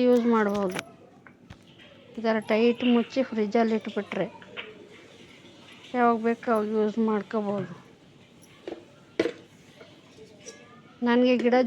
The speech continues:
ಜಾಸ್ತಿ ಅಂದ್ಬಿಟ್ಟು ನಾನು ಎರಡು ಡಬ್ಬ, ಅಂದರೆ ಒಂದು ಲೋ-, ಒಂದು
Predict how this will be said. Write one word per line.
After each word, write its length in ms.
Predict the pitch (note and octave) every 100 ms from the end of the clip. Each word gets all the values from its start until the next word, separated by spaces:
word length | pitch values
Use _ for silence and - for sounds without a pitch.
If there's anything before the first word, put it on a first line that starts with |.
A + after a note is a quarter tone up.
| A3+
ಜಾಸ್ತಿ 360 | G3 A3+ - B3+
ಅಂದ್ಬಿಟ್ಟು 480 | B3+ B3 A#3 - D4+ C4+
ನಾನು 240 | B3 A#3+ A#3+ A#3 A#3 - - - - - - - - - G#3+ G#3+
ಎರಡು 220 | A3+ A3+ A3+ - - - - A3
ಡಬ್ಬ, 200 | A3+ G#3+ A#3 - A#3+
ಅಂದರೆ 240 | A#3+ C4 B3+ A#3
ಒಂದು 180 | A#3+ B3+
ಲೋ-, 500 | B3+ B3 A#3+ A#3 A3+ G#3+ - A#3
ಒಂದು 180 | A3+ B3+